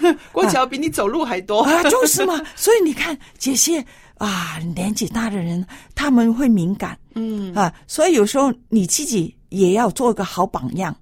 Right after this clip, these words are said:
Speaker 1: 嗯。
Speaker 2: 啊，你要他要干净，少一点东西的时候，你也要你自己的空间里面也是这样。
Speaker 1: 嗯。
Speaker 2: 我还记得我妈妈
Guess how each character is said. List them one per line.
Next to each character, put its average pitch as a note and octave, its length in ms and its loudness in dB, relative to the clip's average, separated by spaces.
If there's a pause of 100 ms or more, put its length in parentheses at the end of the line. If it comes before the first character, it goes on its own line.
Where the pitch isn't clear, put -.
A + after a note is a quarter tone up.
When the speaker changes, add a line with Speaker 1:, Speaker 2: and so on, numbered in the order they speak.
Speaker 1:
嗯。 A3 420 -6
Speaker 2:
啊， F#3 180 -4 (140)
你 C4+ 300 2
要 E4 180 4
他 D#4+ 320 -2 (320)
要 B3+ 340 2 (440)
干 D#4+ 200 -2
净， C#4 320 -2 (200)
少 D#3+ 320 -2
一 A#3+ 100 -2
点 G#3 240 -2
东 A#3+ 180 0
西 A#3+ 220 -2
的 E3+ 140 -6
时 E3 120 -8
候， E3 320 -2 (340)
你 G#3 160 2
也 A3+ 200 2
要 E3 260 -2 (500)
你 E3+ 180 -6
自 A#3+ 180 -4
己 F#3+ 180 -6
的 D#3+ 220 -6 (120)
空 B3 220 0
间 A#3 220 -2
里 D3+ 80 -2
面 D#3+ 220 -6 (180)
也 D#3+ 160 0
是 G#3 180 0
这 D#3+ 260 -6
样。 D#3 180 -10 (180)
Speaker 1:
嗯。 G3+ 180 -8
Speaker 2:
我 A#3+ 120 2
还 C#4 120 4
记 B3+ 160 -2
得 A3+ 220 0 (240)
我 F3+ 420 2 (100)
妈 C#4+ 200 2
妈 C4+ 320 2